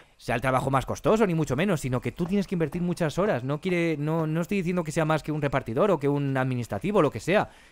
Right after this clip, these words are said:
que yo he ejercido de muchas cosas. Lo que pasa es que dedicas muchísimo tiempo. Entonces, cuando llego a casa, me gusta hacer los saludos, porque los envío, yo me comprometo, pero tardo un poco porque es que,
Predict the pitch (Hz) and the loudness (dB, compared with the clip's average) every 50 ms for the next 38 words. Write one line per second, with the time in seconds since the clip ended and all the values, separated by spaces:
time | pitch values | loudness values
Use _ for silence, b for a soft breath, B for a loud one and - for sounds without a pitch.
0 | B B - - 104 92 131 180 220 - 170 151 156 185 165 160 147 139 143 135 | B B -8 -6 -2 4 6 6 6 6 2 0 2 4 4 4 4 4 2 0
1 | - 110 - - 180 214 190 180 120 92 - - B B B B B B B B | -2 -2 -2 0 0 2 2 2 -2 -2 -4 -12 B B B B B B B B
2 | B - 107 - 113 - - 190 190 - - 175 170 - - 190 175 165 - - | B -6 -2 -2 0 2 2 2 2 4 2 0 0 -2 -2 -4 -4 -4 -6 -8
3 | - 123 143 151 185 165 139 147 135 123 - 165 160 175 160 131 123 170 208 214 | -6 -6 -4 -2 -2 -2 -2 -2 -6 -6 -4 -4 -2 0 -2 -2 0 0 -2 -2
4 | 165 123 101 101 101 - 156 151 147 - - 113 104 104 107 135 156 185 180 165 | -2 -4 -6 -8 -4 -4 -2 -2 -2 -2 -2 -2 -2 0 0 0 2 2 2 2
5 | 196 196 - - 190 190 190 B B B B B B B B B - - 104 120 | 2 2 4 4 2 2 2 B B B B B B B B B -6 -4 -2 -2
6 | 147 147 175 160 165 180 170 170 - 185 175 196 202 165 160 156 160 - - 113 | 0 4 2 4 4 4 2 2 2 4 4 4 6 6 4 2 2 -2 -6 -8
7 | 101 107 104 107 - 139 143 156 156 151 139 127 127 123 117 107 113 110 - 170 | -8 -6 -8 -6 -6 -4 -2 0 2 2 2 2 0 -2 -4 -6 -6 -4 -4 -4
8 | 127 139 139 139 135 117 - 117 123 - b b b b b b b 113 113 110 | 0 0 0 0 0 -2 -2 -6 -6 -6 b b b b b b b -2 -2 0
9 | - 135 143 160 175 151 - 170 165 175 170 151 135 117 117 123 117 - - 143 | 2 2 2 2 0 4 4 4 4 4 0 0 0 -2 -2 -6 -6 -2 0 0
10 | 139 139 131 - | 2 2 0 -4